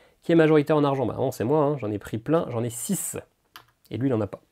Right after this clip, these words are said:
Tant mieux, c'était mon objectif de la partie. Pour pouvoir mettre un gouverneur soit à Zhao, soit à Qi, eh bien, je le mets à Zhao. Je vais le mettre, euh, ici pour mettre un spécialiste de mon choix. Euh, je m'en fiche. Est-ce que j'ai vraiment besoin d'un spécialiste particulier quelque part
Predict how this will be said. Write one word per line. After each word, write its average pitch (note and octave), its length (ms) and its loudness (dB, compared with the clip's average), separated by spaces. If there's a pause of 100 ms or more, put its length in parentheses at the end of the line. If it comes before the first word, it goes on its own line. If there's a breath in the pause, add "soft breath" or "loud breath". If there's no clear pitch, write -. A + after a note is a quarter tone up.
(1700 soft breath)
Tant A2 80 2
mieux, C#3 140 4
c'était A2 240 -2
mon A2 120 2
objectif B2+ 320 -2
de A#2 40 2
la - 80 4
partie. - 280 -2
Pour E3 160 -8
pouvoir D3 200 6
mettre A#2 200 0
un D3 80 2
gouverneur C3+ 460 2
soit D#3+ 200 6
à - 20 6
Zhao, C3 320 4
soit C#3+ 220 4
à C3+ 60 4
Qi, - 220 -6 (400 loud breath)
eh - 80 -12
bien, C#3+ 160 4
je B2+ 80 0
le A2+ 60 2
mets G#2 200 0
à A#2+ 120 4
Zhao. G#2 400 0 (460 soft breath)
Je - 120 -8
vais B2 140 2
le B2 40 0
mettre, G#2 340 -2 (140)
euh, - 280 -6 (160)
ici F#3 340 -4
pour C#3 160 2
mettre A#2 300 0 (160)
un D3+ 40 0
spécialiste C#3+ 640 -2
de A#2+ 140 -2
mon B2 180 2
choix. A2+ 400 -2 (1400 soft breath)
Euh, - 40 -14 (300)
je - 140 -16
m'en G#2 120 -10
fiche. - 360 -12
Est-ce G#2+ 140 -6
que C3 80 -2
j'ai A#2 100 2
vraiment A2+ 160 2
besoin A#2+ 200 0
d'un A#2 100 0
spécialiste A2+ 500 -6
particulier - 560 -6
quelque A#2 260 -6
part C#3 480 -2